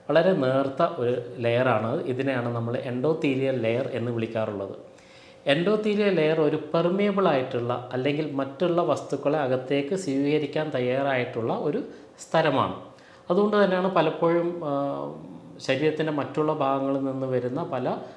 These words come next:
ആ, കാര-, കാര്യങ്ങളും ശരീരത്തിനകത്തേക്ക്, രക്തധമനികൾക്കകത്തേക്ക് സ്വീകരിക്കാൻ വേണ്ടി endothelial ലെയറിന് കഴിയും. പ്രത്യേകിച്ച്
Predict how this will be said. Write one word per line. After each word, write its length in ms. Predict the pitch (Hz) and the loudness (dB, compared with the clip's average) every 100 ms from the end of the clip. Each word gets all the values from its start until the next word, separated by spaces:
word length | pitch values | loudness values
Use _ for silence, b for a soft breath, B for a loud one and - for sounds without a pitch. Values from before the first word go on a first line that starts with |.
| B - - | B -20 -8
ആ, 240 | 113 113 113 | -4 -4 -4
കാര-, 300 | 131 127 139 - | 0 2 2 0
കാര്യങ്ങളും 560 | 135 127 127 123 160 247 | -2 0 0 0 -2 -2
ശരീരത്തിനകത്തേക്ക്, 960 | 143 135 143 143 135 123 117 123 117 | -2 2 2 0 -2 -2 -2 -4 -2
രക്തധമനികൾക്കകത്തേക്ക് 1900 | 117 117 - 151 147 - - - 120 127 135 151 147 143 127 120 - 127 156 214 B B B - | -2 -4 -4 -4 -4 -10 -18 -14 -2 0 2 2 0 0 -4 -4 -4 -4 -4 -6 B B B -4
സ്വീകരിക്കാൻ 720 | 160 175 185 190 190 151 127 | 0 2 2 2 0 -2 0
വേണ്ടി 260 | 127 180 | 0 0
endothelial 520 | 143 143 147 143 143 131 | 0 0 0 0 0 0
ലെയറിന് 320 | 123 117 143 131 | 0 -2 -2 0
കഴിയും. 280 | 117 107 107 B B - 127 | -2 -2 -8 B B -12 -4
പ്രത്യേകിച്ച് 380 | 131 151 151 | 4 6 6